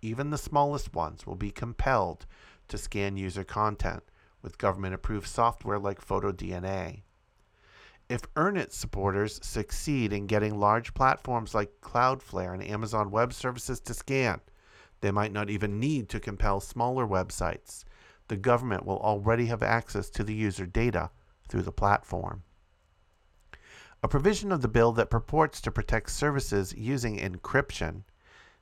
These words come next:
doesn't come close to getting the job done.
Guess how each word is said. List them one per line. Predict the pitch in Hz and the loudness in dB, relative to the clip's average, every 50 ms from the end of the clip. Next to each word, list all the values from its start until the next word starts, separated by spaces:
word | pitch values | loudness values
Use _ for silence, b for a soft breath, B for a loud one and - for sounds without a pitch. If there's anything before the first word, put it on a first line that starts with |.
| b b | b b
doesn't | - 131 135 165 170 156 | 6 6 6 4 0 -2
come | - - 127 120 | 0 0 0 0
close | 98 - - - 143 143 139 107 98 101 - | -2 -8 -6 0 4 6 6 6 6 4 0
to | - 117 | -2 0
getting | - 104 98 95 101 104 | 2 2 2 2 2 0
the | 110 107 | -2 0
job | 101 - 85 90 90 87 90 | 2 2 4 4 2 2 2
done. | - 104 101 104 98 87 85 98 104 | 4 6 6 6 6 4 2 -4 -10